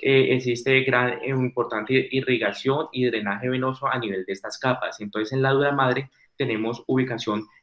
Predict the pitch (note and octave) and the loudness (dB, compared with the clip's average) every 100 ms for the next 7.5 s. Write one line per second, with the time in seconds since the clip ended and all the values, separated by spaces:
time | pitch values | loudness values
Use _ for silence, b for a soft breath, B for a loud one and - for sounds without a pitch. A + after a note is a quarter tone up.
0 | _ C3 C3+ C#3+ C#3 A#2 A#2+ B2 C3+ C#3 | _ 2 2 2 0 0 0 0 0 2
1 | C3 C#3 C3 A#2+ A2 G2+ G#2 - B2+ A#2+ | 0 -2 -2 -2 0 -4 -4 -2 -2 0
2 | F#2 - B2+ - G#2+ A#2+ A#2 G#2 G2+ B2 | -4 -2 -4 -4 0 2 2 -2 -4 -4
3 | A#2 G#2 G#2+ A#2 A#2+ A#2 - G2 G#2+ G#2 | -4 -6 -4 -6 -4 -6 -6 -6 -4 -8
4 | G2+ - A#2+ A2 G#2 - G#2+ G#2+ A#2+ G#2+ | -8 -6 -2 0 -2 -4 -8 -6 -6 -4
5 | B2+ C3 C3+ C#3 B B - A#2+ - G#2+ | -4 -2 -2 -4 B B -10 -8 -4 -4
6 | G#2+ - A2+ F#2+ A2 A#2 G2 G2 G#2 F#2+ | -4 -4 -2 -2 -2 -2 -2 -4 -6 -8
7 | - C#3 G#2+ D#2 - | -4 -2 0 -2 -10